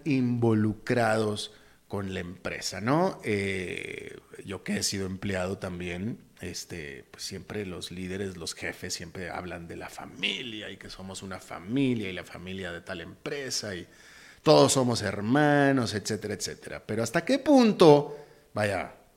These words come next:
el discurso es ese, pero acá hasta, ¿hasta qué punto realmente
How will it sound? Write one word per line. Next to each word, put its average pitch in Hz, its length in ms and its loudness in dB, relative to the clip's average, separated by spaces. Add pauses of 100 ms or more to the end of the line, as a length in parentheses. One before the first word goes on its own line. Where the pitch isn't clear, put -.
(160)
el 98 120 -8
discurso 131 460 0
es 117 120 0
ese, 139 260 -2
pero 85 180 -12
acá 90 120 -12
hasta, 101 260 -8
¿hasta 107 160 -10
qué 127 100 -10
punto 117 320 -6
realmente 107 920 -4